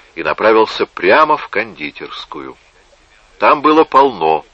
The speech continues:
Роза, смугло-румяная, с блестящими глазами,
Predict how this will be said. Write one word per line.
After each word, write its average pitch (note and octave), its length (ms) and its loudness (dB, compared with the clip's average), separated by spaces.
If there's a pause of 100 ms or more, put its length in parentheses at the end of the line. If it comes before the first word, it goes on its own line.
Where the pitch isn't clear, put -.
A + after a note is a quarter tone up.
(680)
Роза, A2+ 580 4
смугло-румяная, F#2+ 1300 -4
с - 60 -14
блестящими F2 760 -6
глазами, F2 560 -2